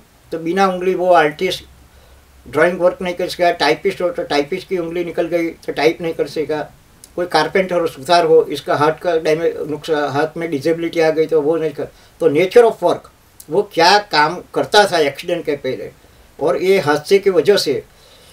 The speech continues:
इसकी काम करने की capacity में क्या असर हुई, वो सब देखी जाती है। जैसे मैंने एक देखा, मनोज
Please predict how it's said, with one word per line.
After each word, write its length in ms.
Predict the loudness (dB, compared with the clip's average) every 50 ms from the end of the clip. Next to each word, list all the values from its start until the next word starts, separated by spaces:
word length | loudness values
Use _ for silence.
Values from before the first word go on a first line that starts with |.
| -20 _ -8
इसकी 220 | -8 -6 -4 -6 -6
काम 320 | -2 0 2 2 2 2
करने 280 | 0 -2 -2 0 0 -4
की 200 | -2 -2 -4 -4
capacity 640 | 0 -2 -2 -2 2 0 0 0 0 -2 -2 -2
में 140 | -2 -2 -4
क्या 260 | -4 -2 0 2 2
असर 280 | 2 2 4 4 2 4
हुई, 280 | 4 2 0 -2 -2 -8 _ _ _ _ _ -8 -4
वो 120 | -2 -2
सब 200 | -2 -2 -4 -2
देखी 260 | -2 -2 -2 -2 -4
जाती 300 | -4 -4 -4 -4 -6 -10
है। 160 | -16 -16 -16 -18 -20 _ _ _ _ _ _ _ _ _ _ _ _ _ _ -4
जैसे 640 | -2 -2 -2 -2 -2 0 2 4 4 4 4 2 -2 -8 _ -20 -20 -20 _ -20 -20 -18 -10 -6
मैंने 240 | -6 -6 -4 -2
एक 160 | -2 -2 -2 0
देखा, 480 | 0 0 2 2 2 2 2 -2 -6 -12 -20 -20 _ _ _ -10
मनोज 380 | -6 -4 0 2 2 0 0